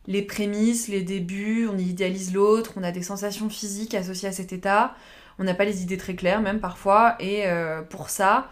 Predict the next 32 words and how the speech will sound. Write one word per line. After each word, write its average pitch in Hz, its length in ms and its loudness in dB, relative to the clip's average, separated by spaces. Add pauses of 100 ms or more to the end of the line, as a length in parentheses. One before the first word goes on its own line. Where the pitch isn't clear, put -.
(160)
il 190 80 -6
y 190 80 -2
a 185 60 2
une 190 140 -2
expression 185 480 -2
qui 226 140 -6
existe, 180 720 -4
qui 180 320 -6
est, 185 120 2
euh, « 160 100 -2
l'amour 185 300 -2
rend 180 140 -2
aveugle », 185 500 0 (420)
entre 175 260 -10
autres, - 340 -6 (420)
mais 175 160 0
qui 170 560 -6
est 165 80 -6
très 185 200 -6
juste 196 300 -6
dans 170 180 -4
ce 170 140 -12
cas-là, 180 440 0 (340)
alors 196 280 4
que 190 120 -8 (100)
l'amour, 190 640 0
pour 185 320 -8
moi, 208 500 6
du 175 120 -10
coup, 240 360 -6 (400)
c'est, 214 420 2
euh, 165 140 6